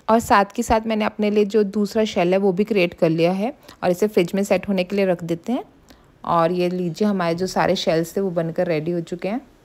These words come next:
यहाँ पर वीडियो को छोटा सा पार्ट था वो शूट नहीं हो पाया था। जो मैंने अपना white वाला shell create किया था, उसमें मैंने राजभोग chocolate मिठाई बनाई थी। उस मिठाई में मैंने क्या किया था, फिलिंग में थोड़े से चॉप पिस्ता, थोड़े से काजू और थोड़ा सा राजभोग essence डाल के उसे set किया था।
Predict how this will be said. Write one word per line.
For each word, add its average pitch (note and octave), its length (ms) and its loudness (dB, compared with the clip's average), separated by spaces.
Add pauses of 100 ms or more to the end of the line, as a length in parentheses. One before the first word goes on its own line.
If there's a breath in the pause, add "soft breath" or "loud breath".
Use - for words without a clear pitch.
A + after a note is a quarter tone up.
यहाँ A#3+ 280 6
पर C#4 120 4
वीडियो C4 260 2
को C4+ 100 4
छोटा B3 360 4
सा B3+ 140 4
पार्ट A#3 280 4 (180)
था B3 80 6
वो B3 440 6 (240 loud breath)
शूट B3 280 0
नहीं C4 120 4
हो C4 100 6
पाया A#3 280 6
था। C4+ 220 2
जो C4+ 180 2
मैंने C#4 200 2
अपना C4+ 240 2
white G#3 380 4
वाला A#3+ 160 6
shell B3 260 4
create A#3 280 4
किया A3 140 2
था, A#3+ 80 2
उसमें B3 240 2
मैंने A#3 180 2
राजभोग G#3+ 760 6
chocolate A3 400 2
मिठाई A3 260 2
बनाई G3+ 320 0 (100)
थी। D4 180 -6 (340 loud breath)
उस C4 240 4
मिठाई A#3 420 4
में B3 100 2
मैंने B3+ 180 4
क्या B3 160 4
किया A#3+ 160 4
था, C#4+ 100 6
फिलिंग B3 360 6
में C4 120 4
थोड़े B3 260 6
से B3 140 -2
चॉप A3+ 360 2
पिस्ता, A#3+ 380 4
थोड़े B3+ 220 2
से B3 120 -2
काजू G#3+ 420 2
और B3 160 4
थोड़ा A3+ 160 6
सा A#3+ 140 0
राजभोग G#3 460 2
essence G#3+ 320 0
डाल G3 220 2
के A3 60 0
उसे A3+ 160 0
set G#3+ 240 -2
किया - 200 2
था। - 200 -4